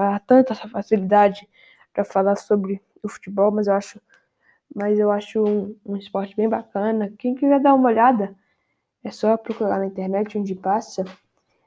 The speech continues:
Dá uma, dá uma, dá uma cansaço só de ver eles jogando, aí eles devem cansar muito, né? Mas é bacana, é um esporte bacana. Quem quiser dar uma olhada, é, eu posso colocar aqui na descrição do, do podcast onde vocês podem encontrar, às vezes na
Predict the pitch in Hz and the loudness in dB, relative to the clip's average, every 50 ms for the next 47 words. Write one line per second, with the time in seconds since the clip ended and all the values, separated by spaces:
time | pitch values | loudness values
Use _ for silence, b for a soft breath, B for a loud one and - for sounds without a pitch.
0 | _ - 208 214 220 233 262 285 285 269 220 - 202 208 214 233 247 262 285 285 | _ 2 4 4 6 6 8 6 6 6 4 2 0 2 2 2 4 4 2 2
1 | 277 269 247 220 196 190 - - _ _ _ _ _ _ _ _ _ _ - - | 2 0 -2 -4 -6 -8 -10 -14 _ _ _ _ _ _ _ _ _ _ -10 -6
2 | 214 220 226 233 247 277 294 294 269 254 240 226 220 214 208 202 196 - - - | -4 -4 -2 0 2 4 4 4 4 4 2 0 -2 -2 -4 -4 -6 -8 -8 -12
3 | _ _ - 262 240 247 - 269 262 247 247 - - 247 240 247 226 214 202 220 | _ _ -4 -4 -4 0 4 4 4 4 4 0 -2 0 0 0 0 0 2 2
4 | 214 196 202 208 196 - - _ b b b b b b b b b - 202 196 | 2 2 2 -2 -4 -8 -14 _ b b b b b b b b b -4 -2 0
5 | 180 196 226 240 233 220 208 202 208 202 202 196 202 208 208 202 196 202 202 202 | 4 4 6 6 6 4 4 2 2 4 4 4 4 4 2 2 0 -2 -4 -4
6 | - - _ - 208 214 208 208 208 - 214 208 202 - 214 202 208 202 208 233 | -6 -10 _ -2 0 0 0 0 -4 -4 -6 -6 -6 -4 -4 -4 -2 -2 -2 -2
7 | 240 233 - 220 220 226 233 - b b b b b b b b b - 196 208 | -2 -2 -2 -2 -2 -4 -6 -8 b b b b b b b b b -2 0 2
8 | 208 220 233 240 226 254 262 262 - 240 226 220 196 196 202 208 - - 214 208 | 4 6 6 6 6 4 2 2 -2 -2 -2 -2 -2 -4 -6 -8 -10 -10 -10 -10
9 | 214 202 185 190 185 185 - 202 202 214 220 202 208 214 - _ _ _ - 214 | -6 -6 -6 -6 -6 -6 -6 -6 -4 -4 -4 -6 -6 -10 -14 _ _ _ -12 -10
10 | 208 - 214 196 208 196 208 208 202 208 202 196 196 202 214 214 196 196 196 - | -8 -6 -4 -4 -2 -2 -2 -2 0 0 0 2 2 2 2 2 0 -2 -4 -6
11 | _ b b b b b b b b - - 196 208 208 208 208 208 208 - - | _ b b b b b b b b -2 0 2 2 2 2 0 -2 -2 -2 -2
12 | 220 214 - 254 277 - - 302 302 302 302 285 262 247 247 - 240 226 220 208 | 0 2 2 0 2 2 4 4 4 4 6 4 2 2 4 2 2 2 2 0
13 | 202 208 196 - - - 220 214 - 214 208 202 202 202 190 185 185 185 - _ | 0 -2 -4 -6 -6 -6 -4 -4 -2 -2 -4 -2 -2 -2 -2 -2 -4 -8 -12 _
14 | _ _ _ _ _ _ _ _ - 208 208 - - - 214 214 214 226 220 208 | _ _ _ _ _ _ _ _ -4 -4 -2 -2 0 2 2 2 4 2 0 0
15 | 214 - 208 214 - 196 196 196 202 196 - 202 196 190 - - 208 214 233 226 | 0 -2 -2 0 0 0 0 0 0 -2 -2 -4 -4 -6 -4 -2 0 2 4 4
16 | 214 202 202 214 208 208 208 202 | 4 2 2 0 0 0 -2 -4